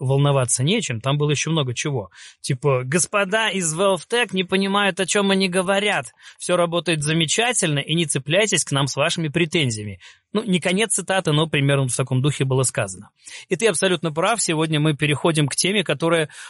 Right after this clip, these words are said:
на слуху, ну, не просто последние две недели. Она на слуху последние лет семь. Затяжная история с откладываниями, переносами,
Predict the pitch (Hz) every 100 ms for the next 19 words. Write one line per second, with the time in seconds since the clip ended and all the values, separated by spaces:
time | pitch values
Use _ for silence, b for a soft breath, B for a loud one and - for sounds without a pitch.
0 | B 156 - 156 175 233 214 _ - 170
1 | 180 160 160 202 - 156 - 160 127 139
2 | 123 117 135 131 110 101 95 - B B
3 | B 135 226 220 - 156 190 185 139 160
4 | 175 170 139 143 160 - - 139 104 101
5 | _ B B B B 143 135 156 160 175
6 | 147 180 185 170 165 165 - 185 170 156
7 | 147 - 147 147 143 156 156 147 147 143
8 | 143 139 156 147 156 160 - 139 139